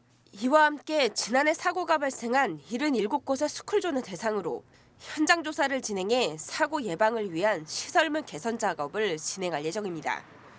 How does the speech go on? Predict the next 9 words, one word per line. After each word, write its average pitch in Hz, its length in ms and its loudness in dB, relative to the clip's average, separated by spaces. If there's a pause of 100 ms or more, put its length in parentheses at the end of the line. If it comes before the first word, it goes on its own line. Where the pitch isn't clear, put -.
(460)
또 339 140 0
사고 330 320 2
위험 269 340 2
지역엔 214 580 0
방지턱과 226 1000 0
과속경보 254 580 -4
표지판이 254 580 -4
함께 226 360 -6
설치됩니다. 165 760 -6